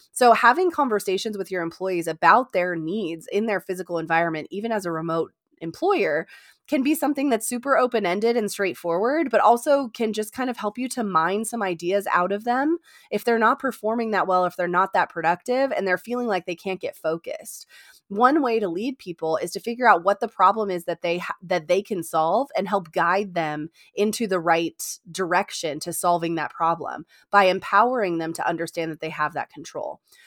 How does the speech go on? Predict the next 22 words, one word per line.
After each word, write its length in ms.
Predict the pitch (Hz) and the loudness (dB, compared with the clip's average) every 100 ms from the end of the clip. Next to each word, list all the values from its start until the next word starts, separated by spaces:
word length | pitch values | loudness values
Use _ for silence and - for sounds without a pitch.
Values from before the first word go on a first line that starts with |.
| - | -2
So, 120 | 240 | -2
for 220 | 233 294 | 0 0
example, 380 | 285 247 240 233 | 0 0 2 6
a 60 | 208 | 4
social 320 | 269 277 311 | 4 0 0
media 280 | 262 285 240 | 0 0 0
manager, 640 | 180 165 160 160 160 160 _ _ _ _ _ _ _ _ - | 0 -2 -4 -4 -2 -4 _ _ _ _ _ _ _ _ -8
um, 540 | 180 175 165 160 151 165 _ - | 0 4 4 0 -4 -12 _ -8
may 160 | 208 220 | 0 4
have 180 | 226 220 | 4 2
completely 480 | 208 - 240 262 | -6 -4 -4 -4
different 320 | 233 208 190 185 | -4 -2 -4 -2
needs 380 | 196 175 170 - | -2 -2 -4 -8
than 500 | 180 180 175 180 175 - | -2 0 0 -2 -4 -2
a, 640 | 175 175 175 175 175 185 _ _ _ _ _ _ - | -2 0 0 -2 -2 -6 _ _ _ _ _ _ 0
um, 920 | 170 175 175 180 180 180 185 185 160 _ _ _ - | 4 6 6 4 4 2 0 -6 -10 _ _ _ -2
a 180 | 170 - | 0 2
finance 480 | - 294 339 160 123 | 4 6 6 0 -4
person 440 | - 139 - 85 | -6 -6 -4 -6
within 260 | 185 175 151 | -4 -4 -4
your 100 | 151 | -6
business 600 | - - 104 - 202 - | -8 -10 -10 -12 -10 -10